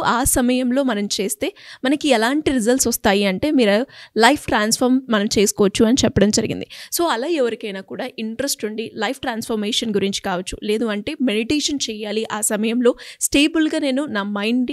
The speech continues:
ఏదైతే అనుకుంటున్నానో ఒక వైజ్ డెసిషన్ తీసుకోవాలి అన్నా, నా గోల్స్ నేను అచీవ్ చేసుకోవాలి అనుకునే వాళ్ళు మిమ్మల్ని కనెక్ట్ అవ్వాలి అంటే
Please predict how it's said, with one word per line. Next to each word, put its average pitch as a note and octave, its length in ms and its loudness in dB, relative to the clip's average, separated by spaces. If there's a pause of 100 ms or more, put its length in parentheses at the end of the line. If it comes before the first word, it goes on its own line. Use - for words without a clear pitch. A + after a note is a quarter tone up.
(100)
ఏదైతే G#3 380 0
అనుకుంటున్నానో G#3+ 560 -6
ఒక - 140 -6
వైజ్ G3+ 320 -2
డెసిషన్ A3 480 -4
తీసుకోవాలి A3 460 -2
అన్నా, A3 220 -6 (300)
నా A#3 120 2 (120)
గోల్స్ D#4+ 240 0
నేను C4 160 0
అచీవ్ B3+ 300 0
చేసుకోవాలి A3 540 0
అనుకునే A#3 400 -4
వాళ్ళు A#3 200 -6 (360)
మిమ్మల్ని C#4+ 360 4
కనెక్ట్ B3+ 240 -2
అవ్వాలి G#3 340 -2
అంటే - 140 -6